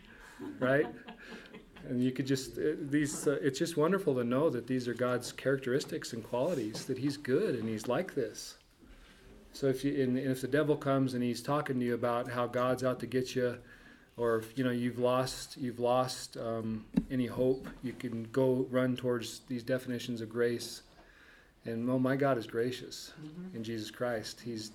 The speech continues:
Speaker 1: done this and this and this for me." And you can tell yourself the truth. Preach your, preach the gospel to yourself
Speaker 2: Yep.
Speaker 1: through these, uh, these, these characteristics, these attributes of God.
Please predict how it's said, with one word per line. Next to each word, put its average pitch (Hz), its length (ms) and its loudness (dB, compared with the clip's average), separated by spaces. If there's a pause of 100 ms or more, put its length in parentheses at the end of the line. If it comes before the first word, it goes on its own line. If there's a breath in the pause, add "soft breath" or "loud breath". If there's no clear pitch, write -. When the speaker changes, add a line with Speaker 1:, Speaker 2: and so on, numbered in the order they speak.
(120)
Speaker 1:
done 113 200 0
this 120 260 -2
and 110 120 -4
this 120 180 -4
and 113 140 -4
this 120 180 -2
for 117 160 -6
me." 107 220 -6
And 104 260 -10
you 131 100 2
can 120 120 0
tell 127 160 2
yourself 117 320 0
the 110 80 -10
truth. 120 340 -2
Preach 135 220 0
your, 127 80 -2 (240)
preach 151 220 0
the 127 60 -4
gospel 127 420 2
to - 100 -12
yourself 117 540 0 (260 loud breath)
Speaker 2:
Yep. - 280 -16 (140 loud breath)
Speaker 1:
through 120 180 0
these, 113 420 2
uh, 107 260 2
these, 110 280 0
these 113 300 -2
characteristics, 113 720 -4
these 113 180 -4
attributes 110 460 -2
of 104 80 -14
God. 98 240 -14